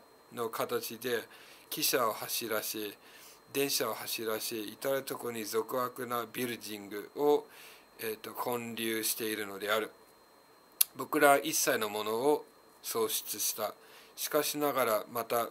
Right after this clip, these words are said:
僕らが伝統の日本人で、まさしく僕らの血管中に祖先二千四年の歴史が脈拍しているというほど疑いのない事実はないのだ。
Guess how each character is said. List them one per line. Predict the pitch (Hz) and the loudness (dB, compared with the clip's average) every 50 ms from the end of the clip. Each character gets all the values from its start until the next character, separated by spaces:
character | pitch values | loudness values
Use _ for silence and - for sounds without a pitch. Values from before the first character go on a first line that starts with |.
| - 117 | -4 -6
僕 | 117 110 - 131 | -8 -6 -4 -4
ら | 120 120 117 117 | 0 0 0 2
が | 110 117 113 113 107 - - - - - - | 2 2 2 0 0 -2 -8 -16 -20 -12 -6
伝 | 131 127 123 120 120 | -4 -4 -4 -4 -4
統 | - 127 123 | -4 -2 -2
の | 120 | -2
日 | 117 117 113 110 - - | -4 -6 -8 -8 -8 -6
本 | 120 120 117 117 | -4 -4 -4 -4
人 | 110 110 117 110 107 110 110 - | -6 -8 -8 -8 -10 -10 -4 2
で、 | 147 151 156 151 151 - - - - - - - | 4 6 6 6 2 -2 -12 -20 -20 -20 -12 -4
ま | 120 123 | -2 -2
さ | 117 - - 139 139 | 0 2 2 2 2
し | - - - | 2 -2 -4
く | - 120 117 113 - - - | -4 -4 -4 -4 -4 -8 -8
僕 | - 117 - - 131 | -10 -10 -6 -6 -4
ら | 127 127 127 | 0 0 0
の | 123 120 113 | 0 -2 -4
血 | - - 135 120 - - | -4 -6 -8 -8 -8 -8
管 | - 139 131 123 | -6 -4 -4 -4
中 | 120 - - 131 123 123 | -6 -6 -6 -6 -6 -6
に | 139 151 160 160 165 165 - | -4 -2 -2 -2 -4 -6 -6
祖 | - - - 143 | -8 -4 -2 -2
先 | 131 - 139 123 117 107 - - - - - - - - | 0 0 0 0 0 -2 -6 -12 -18 -20 -20 -20 -16 -10
二 | 123 123 120 | -6 -4 -2
千 | - - 143 135 131 135 - - | 2 4 4 4 2 -2 -8 -8
四 | - 131 135 127 | -6 -4 -2 0
年 | 123 120 110 104 98 - 120 | 0 0 0 0 -4 -6 -2
の | 123 113 113 110 110 | -2 -2 -2 -2 -2
歴 | 117 113 110 - | -2 -2 0 -2
史 | - - 117 107 | -4 -6 -4 -2
が | 127 135 139 135 | 0 0 0 0
脈 | - 98 117 113 113 110 - 113 113 110 | -2 -4 -4 -4 -4 -4 -4 -2 -2 -2
拍 | 104 - 117 110 - - - 113 110 - | 0 0 -2 -2 -2 -4 -2 -2 -2 -2
し | - - - | -2 -4 -4
て | - 117 110 | -2 -4 -4
い | 104 107 113 110 | -4 -2 -2 -2
る | 110 110 | -2 -4
と | 110 - 107 | -4 -6 -10
い | 104 104 104 | -8 -8 -10
う | 98 | -10
ほ | - - 110 104 | -10 -12 -12 -8
ど | 104 120 135 139 135 - - - - - - - | -4 0 0 0 -2 -4 -10 -18 -20 -20 -18 -18
疑 | 117 - - 120 113 117 117 | -8 -2 -2 0 2 2 0
い | 117 | 0
の | 110 107 | -2 -4
な | 104 113 117 | -2 -2 -2
い | 120 113 | -2 -2
事 | 113 107 104 | -4 -10 -10
実 | 104 104 - - 123 | -10 -10 -6 -2 0
は | 131 131 | 0 2
な | 113 107 | 4 2
い | 101 95 | 0 0
の | 95 95 | -4 0
だ。 | - 101 98 - | 0 0 0 0